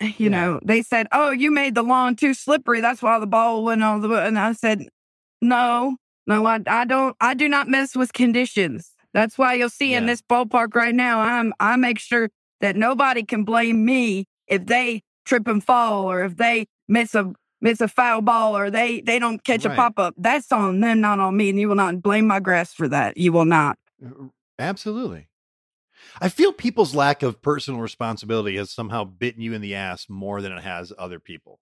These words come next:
Speaker 1: Thank you. Thank you for acknowledging that. Um, you know, the, the next day I showed back up to work and, uh, that, uh,
Speaker 2: Mm-hmm.
Speaker 1: little fat man was, uh, digging a hole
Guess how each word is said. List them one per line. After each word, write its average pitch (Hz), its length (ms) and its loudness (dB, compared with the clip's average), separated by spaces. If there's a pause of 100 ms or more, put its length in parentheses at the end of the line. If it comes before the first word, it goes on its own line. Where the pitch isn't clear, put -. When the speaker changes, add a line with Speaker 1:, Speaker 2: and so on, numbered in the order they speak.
(120)
Speaker 1:
Thank 175 220 0
you. 156 220 2 (140)
Thank 180 240 0
you 202 40 4
for 196 140 0
acknowledging 160 500 0
that. 151 220 -4 (760)
Um, 147 420 0 (1300)
you 165 80 2
know, 170 120 4
the, 160 300 0 (2000)
the 180 60 2
next 202 240 2
day 196 220 2
I 165 340 0 (220)
showed 185 260 -2
back 170 240 -2
up 175 180 -2
to 170 100 -4
work 165 340 2
and, 160 260 2
uh, 156 220 0
that, 160 260 0 (120)
uh, 165 40 0
Speaker 2:
Mm-hmm. 156 400 2 (200)
Speaker 1:
little 185 160 2
fat 202 260 0
man 180 300 2
was, 165 280 -2
uh, 156 380 2 (200)
digging 208 220 2
a 202 60 2
hole 175 340 0